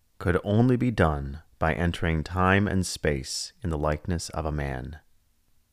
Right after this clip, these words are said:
Being born as one of us, he entered into our full experience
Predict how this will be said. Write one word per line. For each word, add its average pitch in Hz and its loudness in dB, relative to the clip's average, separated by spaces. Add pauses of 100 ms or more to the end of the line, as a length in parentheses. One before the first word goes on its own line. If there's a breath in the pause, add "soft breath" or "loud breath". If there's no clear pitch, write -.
(1600)
Being 92 6
born 95 4
as 90 -2
one 80 0
of 69 -6
us, - -12 (520)
he 147 -6
entered 113 2
into 87 0
our 85 4
full - -2
experience - -6